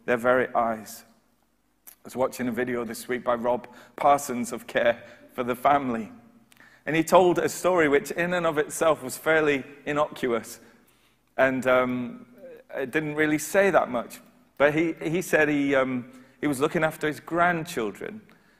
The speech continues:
And, uh, as often was the case as grandparents, his wife said, "Go into the cake shop and buy them some cakes, buy them some treats." So he went in and he bought, for his five grandchildren,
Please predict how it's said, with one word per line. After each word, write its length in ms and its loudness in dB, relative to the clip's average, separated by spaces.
And, 360 4
uh, 520 2
as 180 0
often 360 2
was 140 -6
the 80 -8
case 360 2
as 120 -8
grandparents, 800 0
his 180 -4
wife 200 4
said, 240 -4
"Go 260 2
into 220 -6
the 180 -4
cake 360 -8
shop 400 -6
and 240 -4
buy 340 4
them 300 -4
some 240 -6
cakes, 480 -10
buy 240 2
them 180 -4
some 220 -8
treats." 420 -8
So 220 0
he 160 -4
went 320 2
in 300 -4
and 340 -6
he 120 -2
bought, 580 0
for 140 0
his 100 -4
five 400 6
grandchildren, 800 0